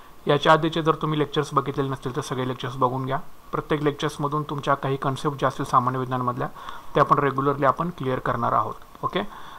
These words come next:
तर सर्वांनी व्हिडिओला like करा. ज्यांनी अजून कोणी channels आपलं subscribe केलं नसेल, त्यांनी channel subscribe करून घ्या आणि notification बेलवरती click करा, म्हणजे झालेले सगळे लेक्चरचे video जे असतील, हे तुम्हाला पाहायला मिळतील.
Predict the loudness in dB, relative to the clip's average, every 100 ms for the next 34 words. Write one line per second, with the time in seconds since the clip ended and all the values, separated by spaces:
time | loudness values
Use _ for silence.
0 | -2 0 2 6 6 6 4 4 6 6
1 | 4 4 2 4 2 4 2 2 -2 0
2 | -2 2 0 4 2 2 0 0 4 4
3 | 4 -2 -2 -2 -2 0 -2 -2 -4 -2
4 | 2 2 2 0 2 2 0 -6 -16 -16
5 | -12 0 2 4 2 -2 -2 -2 2 2
6 | 4 4 2 -2 0 2 0 -2 -6 -2
7 | 0 2 2 0 0 0 2 0 0 -2
8 | 0 0 0 4 4 4 2 2 -12 -4
9 | -4 2 4 8 6 4 -10 -14 4 8
10 | 8 6 2 -4